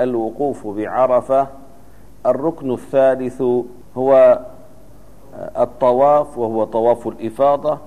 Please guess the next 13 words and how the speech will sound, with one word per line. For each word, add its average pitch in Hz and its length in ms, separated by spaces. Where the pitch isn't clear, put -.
الركن 160 400
الرابع 139 500
ونحن 131 600
الذي 117 300
نتكلم 117 720
فيه 131 340
اليوم 139 440
وهو 123 420
السعي 127 460
ما 110 280
بين 117 340
الصفا 135 800
والمروة. 110 540